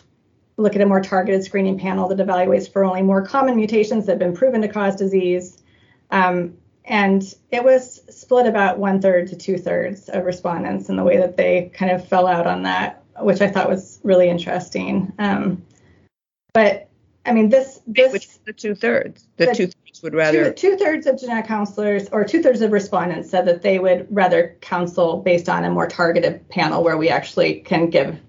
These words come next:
Speaker 1: information about the variants that we're speaking about. Um, and one-third said that they would rather counsel based on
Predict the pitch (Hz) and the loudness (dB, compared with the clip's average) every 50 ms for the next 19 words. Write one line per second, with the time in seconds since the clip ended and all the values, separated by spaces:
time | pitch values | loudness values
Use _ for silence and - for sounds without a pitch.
0 | _ _ _ _ - 196 - - - 143 143 143 - - - - - - - - | _ _ _ _ -4 -2 -2 0 0 0 0 -2 -2 -4 -4 -6 -4 -2 0 2
1 | 143 147 139 - - - - - - 156 156 123 110 110 117 113 - - - 165 | 2 2 2 0 -4 -12 -8 -4 -2 0 0 0 0 -2 -4 -4 -4 -4 -4 -4
2 | 170 - - - - - - 139 151 - - 147 147 139 - - - _ _ _ | -4 -4 -6 -8 -6 -6 -6 -4 -2 -2 0 0 0 0 -2 -4 -8 _ _ _
3 | _ _ _ _ _ _ _ _ _ _ _ - - - - - 196 180 180 175 | _ _ _ _ _ _ _ _ _ _ _ -20 -6 0 2 2 4 4 2 0
4 | - - - - - - - _ - - - - - 202 185 170 170 170 170 - | -2 -4 -8 -14 -20 -20 -20 _ -20 -20 -8 -2 2 4 4 4 4 2 2 2
5 | 147 147 165 160 - - 160 - - - - - - - - - - - 127 127 | 2 2 2 2 0 0 0 0 0 0 -2 0 0 0 0 0 0 0 0 0
6 | - - - - 92 - - - - - - _ _ _ - - 175 175 - - | 0 0 0 0 0 0 0 -2 -4 -8 -20 _ _ _ -6 -4 -4 -4 -2 0
7 | 180 180 196 - 180 170 - - 170 160 - 180 190 190 - | 0 0 0 0 -2 -2 -2 -2 -2 -2 0 -2 -2 -4 -4